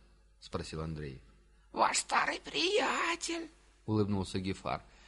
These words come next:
Speaker 2: «Я подумал, вам будет приятно снова его увидеть».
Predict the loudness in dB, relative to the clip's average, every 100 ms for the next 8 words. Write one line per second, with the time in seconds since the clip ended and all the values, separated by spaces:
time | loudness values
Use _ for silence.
0 | -16 0 2 2 0 2 2 4 4 6
1 | 4 4 0 -2 0 -2 2 4 2 0
2 | -4 -2 2 6 8 8 6 4 6 4
3 | 4 -4 -6 -6 -2 -4 -4